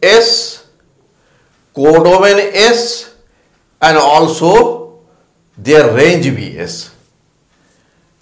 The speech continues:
Here range of F S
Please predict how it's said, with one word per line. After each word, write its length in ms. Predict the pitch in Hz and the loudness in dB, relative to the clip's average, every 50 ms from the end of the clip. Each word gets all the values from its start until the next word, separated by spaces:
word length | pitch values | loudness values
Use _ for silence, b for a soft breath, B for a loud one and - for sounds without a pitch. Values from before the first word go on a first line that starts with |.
| _ _ _ _ | _ _ _ _
Here 260 | _ 147 160 160 - 135 | _ 2 2 2 2 4
range 320 | 143 160 190 214 214 214 | 2 4 4 4 4 2
of 480 | 226 - - - 185 190 208 214 214 220 208 214 214 - | 2 0 0 -2 0 2 4 4 4 2 -2 -4 -4 -2
F 360 | 170 180 147 - - - - - - _ _ _ _ _ _ _ _ _ _ _ _ _ _ _ _ _ _ _ _ _ _ _ _ _ _ _ _ _ _ _ _ _ _ _ _ _ _ _ _ _ _ | 0 0 0 0 -4 -10 -14 -20 -20 _ _ _ _ _ _ _ _ _ _ _ _ _ _ _ _ _ _ _ _ _ _ _ _ _ _ _ _ _ _ _ _ _ _ _ _ _ _ _ _ _ _
S 500 | 156 175 185 - 202 - - - - | 0 0 0 0 -4 -6 -10 -16 -20